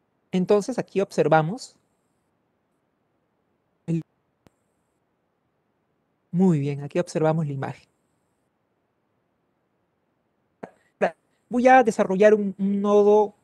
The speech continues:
pues, secundario, ¿no? Porque ya tenemos el de Mindomo. Por ejemplo, me gustaría hacer de la siguiente ponencia, que justamente va a ser preset, ¿no? Es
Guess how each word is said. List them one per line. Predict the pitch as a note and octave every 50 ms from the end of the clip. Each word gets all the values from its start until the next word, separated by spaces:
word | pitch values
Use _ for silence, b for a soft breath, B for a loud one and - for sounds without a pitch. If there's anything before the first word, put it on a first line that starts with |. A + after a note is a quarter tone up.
| _ _ -
pues, | G3+ G3 F3+ -
secundario, | - G#3 G3 G3 G#3 A3+ C4+ C4 G#3+ F#3+ F#3
¿no? | A3
Porque | A3 A3 F3+ F#3
ya | G3 F#3+
tenemos | - G#3 G#3 A3 - A#3+
el | A3
de | F#3+ F3
Mindomo. | E3+ E3+ E3+ G3 G#3 A#3
Por | A#3+ G3
ejemplo, | D#3+ - A3 G3 A3 G#3+
me | G3 F3+
gustaría | F3 D#3+ - F#3 F#3 G3 G3+ G#3 G3
hacer | F#3 - - G3+ G3+ G3+
de | G3 G#3
la | F#3 F3
siguiente | - G#3+ B3 A#3 C4+
ponencia, | B3+ A#3+ A#3 B3+ B3 G#3+ - -
que | - - F3
justamente | - - - - G#3 F#3+ F#3+ F#3 G3+
va | F#3+
a | F#3
ser | - - G3 G3 G3 F#3+ _
preset, | - - F3 - C#4 E3 C#3+ -
¿no? | C3 C#3+ E3 G#3+
Es | C4 C#4+ - -